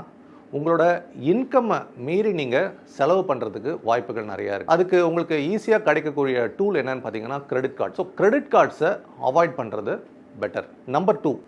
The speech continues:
நீங்க சின்ன வயசுல இருந்து நிறைய விஷயங்கள் வாங்கணும்னு நினைச்சிருப்பீங்க. உங்களோட ஏர்னிங்ஸ்ல அந்த விஷயம் வாங்க முடியாம போகுது அப்படின்னா, நீங்க பர்சனல்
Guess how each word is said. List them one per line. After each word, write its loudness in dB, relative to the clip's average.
நீங்க 2
சின்ன 0
வயசுல 4
இருந்து 0
நிறைய 2
விஷயங்கள் 0
வாங்கணும்னு 2
நினைச்சிருப்பீங்க. -8
உங்களோட 4
ஏர்னிங்ஸ்ல 2
அந்த -2
விஷயம் -2
வாங்க 4
முடியாம 0
போகுது 0
அப்படின்னா, -4
நீங்க 2
பர்சனல் 4